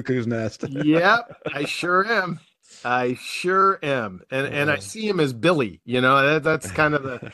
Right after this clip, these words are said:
Speaker 1: <laughs>
Speaker 2: or worse, the Danny DeVito character.
Speaker 1: Uh, oh,
Speaker 2: Just,
Speaker 1: gosh.
Speaker 2: yeah, yeah.
Speaker 1: Well, yeah, what was the name of the, uh, the Native American, uh,
Speaker 2: Chief,
Speaker 1: character?
Speaker 2: Chief Broom.
Speaker 1: Chief, yeah, Chief, yeah. <laughs>
Speaker 2: Chief Broom. Chief Broom,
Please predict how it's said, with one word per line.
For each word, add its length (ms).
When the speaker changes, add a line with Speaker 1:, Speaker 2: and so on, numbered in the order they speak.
Speaker 1:
<laughs> 540
Speaker 2:
or 140
worse, 240
the 140
Danny 300
DeVito 380
character. 420
Speaker 1:
Uh, 260
oh, 140
Speaker 2:
Just, 120
Speaker 1:
gosh. 260
Speaker 2:
yeah, 140
yeah. 140
Speaker 1:
Well, 120
yeah, 100
what 180
was 120
the 80
name 180
of 80
the, 220
uh, 320
the 180
Native 240
American, 640
uh, 420
Speaker 2:
Chief, 200
Speaker 1:
character? 80
Speaker 2:
Chief 100
Broom. 320
Speaker 1:
Chief, 220
yeah, 240
Chief, 320
yeah. 300
<laughs> 280
Speaker 2:
Chief 240
Broom. 340
Chief 300
Broom, 480